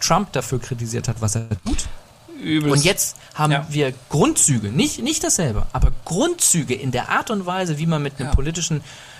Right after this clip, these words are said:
Speaker 1: äh, Gegner beziehungsweise
Speaker 2: Ja.
Speaker 1: vermutlicher Koalitionspartner umgeht, dass ich mir wirklich denke, liebe C D U, lasst es bitte sein.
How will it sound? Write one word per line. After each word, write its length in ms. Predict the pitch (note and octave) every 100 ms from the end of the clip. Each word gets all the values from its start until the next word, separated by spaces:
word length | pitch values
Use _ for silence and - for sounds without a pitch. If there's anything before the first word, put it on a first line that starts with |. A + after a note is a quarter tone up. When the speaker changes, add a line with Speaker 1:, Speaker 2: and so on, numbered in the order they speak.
| -
Speaker 1:
äh, 200 | C3 A#2+
Gegner 400 | B2 G3+ G3+ C3+ C3+ -
beziehungsweise 640 | - - F3 D3+ C#3 C3 A#2+ -
Speaker 2:
Ja. 60 | C3
Speaker 1:
vermutlicher 640 | D#3+ D3+ G#3+ F3 D3+ C3
Koalitionspartner 1040 | - C#3+ B2 - F#3+ C#4+ - G#2+ A2 G#2
umgeht, 340 | G#2+ A2 C#3+ - - -
dass 160 | - C#3
ich 120 | C3
mir 140 | B2 G#2+
wirklich 260 | D3+ A3
denke, 400 | - D#3+ D#3+ F3 - - -
liebe 300 | G#2+ D#3+ C#4
C 160 | - G3+
D 140 | E3
U, 340 | - B2+ C#3+ D#3 - - - - - -
lasst 340 | G2+ B2 -
es 140 | D3 -
bitte 260 | - -
sein. 320 | D3 B3+ F#3+